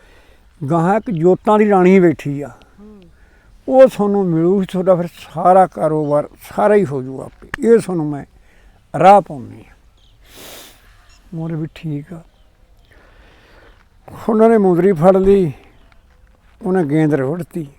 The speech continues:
Speaker 2: ਅੱਛਾ ਜੀ।
Speaker 1: ਗੇਂਦ ਦੇ ਮਗਰੇ, ਮਗਰੇ, ਮਗਰੇ, ਮਗਰੇ ਦੋ ਦਿਨ ਤੁਰੇ ਗਏ। ਦੋ ਦਿਨਾਂ ਬਾਅਦ ਮੂਹਰੇ ਫਿਰ ਸਰੋਵਰ ਆਇਆ ਤੇ ਜੰਗਲਾਂ ਦੇ ਵਿੱਚ ਖੁਦ ਉਹਦੇ 'ਚ ਵੜ ਗਈ ਜਾ ਕੇ। ਤੇ ਉਹਨਾਂ ਨੇ ਜਦੋਂ ਛੋਹੀ ਥੱਲੇ, ਫਿਰ ਉਤਰ ਗਏ,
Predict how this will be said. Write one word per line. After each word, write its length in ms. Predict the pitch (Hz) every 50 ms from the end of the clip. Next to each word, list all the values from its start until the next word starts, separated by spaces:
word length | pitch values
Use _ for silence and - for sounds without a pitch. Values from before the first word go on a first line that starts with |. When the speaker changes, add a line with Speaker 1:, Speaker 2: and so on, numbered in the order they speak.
| _ _ _ _ _
Speaker 2:
ਅੱਛਾ 200 | 196 _ - 208
ਜੀ। 440 | 185 - - - - 214 180 143 135
Speaker 1:
ਗੇਂਦ 320 | 147 170 175 175 175 165
ਦੇ 100 | 170 180
ਮਗਰੇ, 400 | 165 165 165 160 160 160 165 165
ਮਗਰੇ, 360 | 156 160 160 156 151 151 156 151
ਮਗਰੇ, 380 | 151 156 156 156 156 160 160
ਮਗਰੇ 320 | 156 156 156 156 151 160 156
ਦੋ 280 | 139 147 160 160 156
ਦਿਨ 160 | 143 156 147
ਤੁਰੇ 380 | 117 - 160 156 160 165 165 156
ਗਏ। 220 | 147 156 156 151
ਦੋ 220 | 143 147 175 175 170
ਦਿਨਾਂ 240 | 160 156 156 156 147
ਬਾਅਦ 320 | 139 147 147 147 135 147
ਮੂਹਰੇ 300 | 147 151 160 170 165 156
ਫਿਰ 140 | 127 151 147
ਸਰੋਵਰ 580 | - - - - 147 147 147 147 143 139 143
ਆਇਆ 380 | 143 135 139 139 151 165 175 185 _ _ _ _ _ _ _ _ _ -
ਤੇ 100 | 196 175
ਜੰਗਲਾਂ 480 | 139 127 127 151 147 131 147 147 147 143
ਦੇ 100 | 143 147
ਵਿੱਚ 360 | 139 147 139 - - 160 156 - _ _ _ _ _ _ _ _ _ _ _ _ _ _ _ _ _ _ _ _ _ _ _ _ _ _ _ _ _ _ _ _ _ -
ਖੁਦ 260 | - 165 147 135 170
ਉਹਦੇ 260 | 170 160 170 185 190
'ਚ 60 | 180
ਵੜ 200 | 165 160 165 160
ਗਈ 180 | 151 147 165 156
ਜਾ 200 | 160 165 165 156
ਕੇ। 120 | 135 156
ਤੇ 80 | 147 156
ਉਹਨਾਂ 360 | - - 196 180 185 190 180
ਨੇ 80 | 175 165
ਜਦੋਂ 140 | 165 175
ਛੋਹੀ 600 | 156 - - - - 156 160 151 107 151 147 139 131 - _ _ _ _ _ _ _ _ _ _ _ _ _ _ _ _ _ _ _ _ _ _ _ _ -
ਥੱਲੇ, 360 | - - 151 147 147 156 151
ਫਿਰ 180 | 123 131 139 - - -
ਉਤਰ 320 | - - _ - 175 160 160
ਗਏ, 260 | 156 190 196 190 185